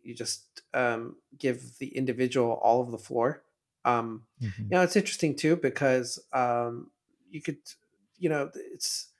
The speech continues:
Speaker 1: usually about a fifteen to thirty minute format. I like thirty because it takes a little time to warm up and open up a little bit. And you're getting everything under the sun from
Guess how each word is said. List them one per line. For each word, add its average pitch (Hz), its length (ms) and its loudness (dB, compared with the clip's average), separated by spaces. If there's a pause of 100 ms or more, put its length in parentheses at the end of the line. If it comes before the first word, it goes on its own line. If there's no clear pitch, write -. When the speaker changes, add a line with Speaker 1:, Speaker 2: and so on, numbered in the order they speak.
(140)
Speaker 1:
usually 214 220 6
about 147 240 8
a - 40 2
fifteen 151 360 0
to 131 80 0
thirty 131 240 0
minute 120 280 -2
format. 123 360 0
I 123 80 2
like 123 220 -2
thirty 123 400 -2
because 123 340 -4
it 113 60 -18
takes - 200 -12
a 117 40 -10
little 110 160 -4
time 120 240 -2
to 104 60 -2
warm 110 300 0
up 117 220 0
and - 140 -10
open 120 260 -6
up 113 140 -6
a 131 40 -6
little 131 200 -4
bit. 143 280 -4 (400)
And 143 200 0
you're 156 80 0
getting 233 240 10
everything 170 340 6
under 139 220 4
the 120 120 -4
sun 131 360 -2
from 131 320 -6